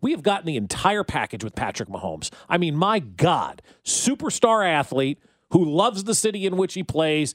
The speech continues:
and wants to do everything for that city. Good God, give me a cigarette. Like,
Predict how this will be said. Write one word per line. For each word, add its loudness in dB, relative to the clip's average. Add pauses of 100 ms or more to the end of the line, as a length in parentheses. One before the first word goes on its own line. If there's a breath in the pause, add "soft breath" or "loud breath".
(140)
and 2
wants 0
to -2
do 0 (100)
everything 0
for -2
that 0
city. -2 (360 soft breath)
Good 4
God, 2
give -4
me -2
a -2
cigarette. -4
Like, 0